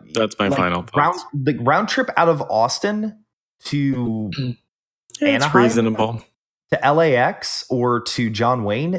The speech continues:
Speaker 2: is, like, a hundred and seventy bucks.
Speaker 1: It's not bad.
Speaker 2: Yeah, it's, it's totally reasonable to go out. You go and you do your free con events, you do the
Speaker 1: <clears throat>
Speaker 2: free community events, and then you go,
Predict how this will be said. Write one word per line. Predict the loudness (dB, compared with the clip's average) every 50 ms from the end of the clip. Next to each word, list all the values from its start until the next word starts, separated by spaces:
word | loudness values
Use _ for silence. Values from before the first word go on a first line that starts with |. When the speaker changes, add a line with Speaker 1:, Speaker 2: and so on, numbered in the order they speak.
| -4
Speaker 2:
is, | -2 -2 -2 -2 -2
like, | 0 0 2 2 2 0 -2 -6 -10 -16 -20 -20 -20 _ _ _ _ _ _ _ _ _ _ _ _ _ _ 2
a | 2 2
hundred | 2 0 -2 -2 -2 0 0 -2 0
and | -2 -2 -2
seventy | 0 0 0 0 0 0 -2 0
bucks. | 2 2 2 2 0 -2 -6 -8 -8 -6 -6 -6 -8 -8 -10 -14 _ _ _ _ -10
Speaker 1:
It's | -8 -8 -4 -2
not | -2 0 0 0
bad. | -2 -2 -2 -6 -10 -16 _ _ _ _ _ _ _ _ _ _
Speaker 2:
Yeah, | -2 0 0 2 0 0
it's, | 0 -2 -4 -4 -6 -6
it's | -6 -4 -4 -6 -8
totally | -10 -8 -4 -2 -2 -2 -2 -2 -4 -4
reasonable | -4 -4 -4 -4 -4 -4 -2
to | 0
go | 0 2
out. | 2 2 0 -2
You | -2 0
go | 2 2 4 4
and | 2
you | 0 0
do | 0 0
your | 0 0 -2 -2
free | -4 -6 -4 -4 -4 -4
con | -4 -2 0 0 0 0
events, | 0 0 0 -2 -2 -2 -6 -8 -4 0
you | 2 2
do | 2
the | 2 0
Speaker 1:
<clears throat> | 0
Speaker 2:
free | -2 -4 -4
community | -2 -4 -4 -2 -2 -2 0
events, | 0 0 -2 -2 -2
and | -2 -2 0
then | 0 0 0 0
you | -2 0
go, | 0 2 2 2 2 0 -2 -4